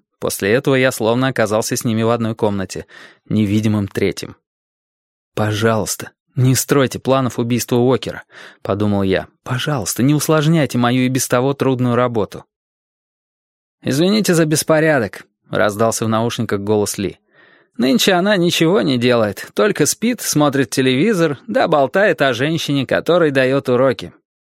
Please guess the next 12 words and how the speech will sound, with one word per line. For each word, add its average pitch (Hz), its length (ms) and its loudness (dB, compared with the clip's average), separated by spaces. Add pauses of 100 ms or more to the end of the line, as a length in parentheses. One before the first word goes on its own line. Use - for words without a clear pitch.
(1080)
Де 151 280 2
Мореншильд 156 580 0
заговорил 117 480 2
о 139 60 2
нефтеносных 120 600 -2
участках, 101 760 -2
которые 135 420 0
хотел 127 380 0
бы 135 100 0
заполучить 110 480 -2
на 120 140 0
Гаити, 110 580 -2